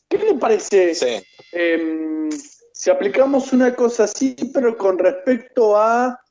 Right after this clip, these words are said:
Speaker 1: al uso de los organismos públicos? Como por ejemplo este tipo que quiere estudiar ingeniería para irse a trabajar a otro lado. ¿Qué opina
Speaker 2: Eh,
Speaker 1: de eso?
Speaker 2: me parece, me parece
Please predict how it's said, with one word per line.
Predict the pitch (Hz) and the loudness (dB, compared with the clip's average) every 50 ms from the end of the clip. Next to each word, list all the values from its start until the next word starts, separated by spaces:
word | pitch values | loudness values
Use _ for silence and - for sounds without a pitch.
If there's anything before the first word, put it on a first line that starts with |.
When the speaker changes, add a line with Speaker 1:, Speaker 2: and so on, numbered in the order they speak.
| _ _ _ | _ _ _
Speaker 1:
al | - 165 190 190 202 214 | 0 0 0 2 2 2
uso | 233 254 247 240 - 269 247 | 2 2 0 0 0 0 0
de | 233 | 2
los | 202 190 - - | 2 0 0 0
organismos | 165 170 175 185 190 185 170 - - | 0 2 2 0 0 -2 -2 -2 0
públicos? | 165 151 135 131 127 123 127 120 | 0 0 0 0 -2 -2 -4 -6
Como | - 143 151 | -4 0 0
por | 147 147 | 0 0
ejemplo | 202 196 190 214 | 0 -2 0 0
este | 196 - 220 208 | 0 0 0 0
tipo | - 254 247 247 - 277 240 - | 0 -2 -2 0 0 -2 0 2
que | 175 165 175 208 254 240 - | 2 4 4 4 4 2 2
quiere | - 160 160 156 | 2 0 0 2
estudiar | - 170 165 170 | 2 2 2 2
ingeniería | 170 170 - 165 165 165 165 220 269 277 | 2 0 0 0 2 2 2 2 0 0
para | - 190 175 | 0 0 0
irse | 170 - 175 | 0 0 0
a | - | 0
trabajar | 143 147 180 185 196 | 0 -2 -2 0 0
a | 180 | 2
otro | - 160 151 147 175 | 2 0 -2 -2 0
lado. | 233 240 226 - 123 107 - _ _ _ _ _ _ _ _ _ _ _ _ _ _ _ _ _ _ _ _ - _ _ _ - - - _ | 0 2 2 2 0 -2 -4 _ _ _ _ _ _ _ _ _ _ _ _ _ _ _ _ _ _ _ _ -20 _ _ _ -10 -10 -10 _
¿Qué | - 254 | -4 -4
opina | 269 - 269 254 - - 214 202 185 175 160 151 | -2 -2 -2 -2 0 0 2 2 2 2 2 2
Speaker 2:
Eh, | |
Speaker 1:
de | 147 147 | 2 0
eso? | 135 117 - - - 135 120 113 - _ _ _ _ _ _ _ _ _ _ _ _ _ - - - _ _ _ _ _ _ _ _ _ _ _ | -2 -4 -8 -8 -6 -6 -6 -6 -8 _ _ _ _ _ _ _ _ _ _ _ _ _ -20 -20 -20 _ _ _ _ _ _ _ _ _ _ _
Speaker 2:
me | - 123 123 | -4 -2 0
parece, | 123 139 156 196 220 - - 202 180 175 170 160 156 151 147 143 139 135 131 131 120 127 123 120 - - - _ _ _ _ - | 0 0 0 0 0 -2 0 0 0 2 2 2 2 2 2 2 0 0 2 2 0 0 0 -2 -6 -14 -20 _ _ _ _ -4
me | 127 139 | -2 0
parece | 165 185 226 226 - 220 196 175 165 151 151 147 | 0 0 0 0 0 0 2 2 2 0 -2 -4